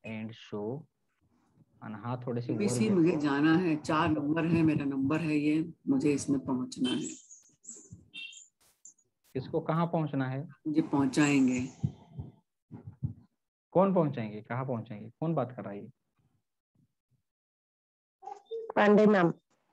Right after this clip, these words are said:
Speaker 1: पांडे मैम.
Speaker 2: हाँ, sorry, sorry, सॉरी.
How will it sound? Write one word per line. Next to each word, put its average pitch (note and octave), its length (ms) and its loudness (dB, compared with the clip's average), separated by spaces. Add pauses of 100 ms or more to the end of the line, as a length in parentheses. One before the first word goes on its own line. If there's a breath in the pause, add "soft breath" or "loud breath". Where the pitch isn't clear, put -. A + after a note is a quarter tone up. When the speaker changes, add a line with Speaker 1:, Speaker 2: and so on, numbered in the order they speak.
(920)
Speaker 1:
पांडे F3+ 320 4
मैम. A3 360 2 (320)
Speaker 2:
हाँ, A#3 160 12
sorry, A#3+ 340 10
sorry, G#3 320 8
सॉरी. E3+ 280 4